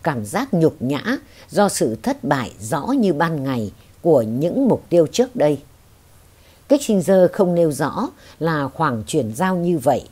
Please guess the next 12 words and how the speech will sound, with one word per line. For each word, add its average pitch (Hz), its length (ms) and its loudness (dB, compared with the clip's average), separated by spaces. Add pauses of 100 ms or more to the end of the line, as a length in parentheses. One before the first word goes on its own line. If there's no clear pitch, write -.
(140)
sẽ - 300 -4 (120)
kéo 185 280 2
dài 151 300 -2
trong 165 260 -4
bao 156 180 -2
lâu. 156 260 2 (640)
Hầu 170 220 8
hết 226 280 0
mọi 147 260 -2
cuộc 143 280 -2
bàn 135 260 -2
luận 131 160 0